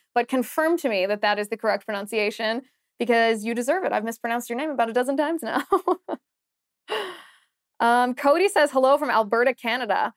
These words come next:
Cody, hello. How is the weather in Alberta, Canada?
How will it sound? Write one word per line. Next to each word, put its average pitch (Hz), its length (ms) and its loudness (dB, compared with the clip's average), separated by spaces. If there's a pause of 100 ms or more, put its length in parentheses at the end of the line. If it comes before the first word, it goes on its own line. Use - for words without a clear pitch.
(200)
Cody, 330 320 4
hello. 247 480 4
How 247 260 4
is 294 300 0
the 233 80 -2
weather 269 240 4
in 233 100 -2
Alberta, 226 340 0
Canada? 247 440 -8